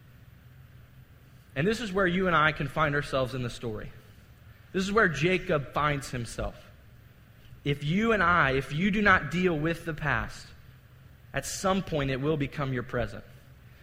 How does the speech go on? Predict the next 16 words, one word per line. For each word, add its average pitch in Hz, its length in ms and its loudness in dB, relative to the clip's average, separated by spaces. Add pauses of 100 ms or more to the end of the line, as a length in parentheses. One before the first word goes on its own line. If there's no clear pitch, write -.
(160)
If 135 140 -6
you 196 100 2
don't 214 300 2
deal 196 340 4
with 165 260 0
your 175 160 0
past, 131 600 0 (640)
at 127 140 -4
some 190 360 2
point 143 380 -2
it 143 240 -2
will 170 240 2
become 156 400 0
your 143 120 0
present 120 460 0
again. 120 420 -6